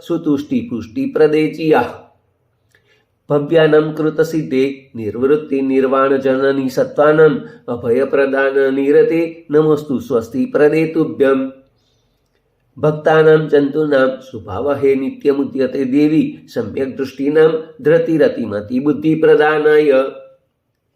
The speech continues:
जिनशासन निरतानां शान्तिनतानां च जगति जनतानां श्रीसम्पत्कीर्ति यशोवर्धनी जय देवी विजयस्व। सलिलानलविषविषधर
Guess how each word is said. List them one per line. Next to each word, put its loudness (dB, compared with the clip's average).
जिनशासन 0
निरतानां 2
शान्तिनतानां -2
च 0
जगति 0
जनतानां 2
श्रीसम्पत्कीर्ति -2
यशोवर्धनी 0
जय 4
देवी 0
विजयस्व। 2
सलिलानलविषविषधर 2